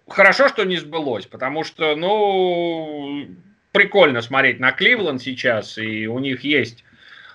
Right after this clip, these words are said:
а, и классная линия нападения собралась, несмотря на то, что бедный Джо Томас не дождался и ушёл на пенсию.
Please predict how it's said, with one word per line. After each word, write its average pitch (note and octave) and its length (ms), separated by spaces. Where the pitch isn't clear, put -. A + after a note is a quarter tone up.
а, B2+ 360
и B2+ 100
классная C#3+ 440
линия B2+ 280
нападения F#3+ 680
собралась, F3+ 640
несмотря D3 380
на C#3+ 120
то, D3+ 140
что D3 160
бедный C3 380
Джо C#3 160
Томас C3 420
не B2 100
дождался B2 640
и A#2+ 540
ушёл B2+ 380
на B2+ 140
пенсию. A#2 580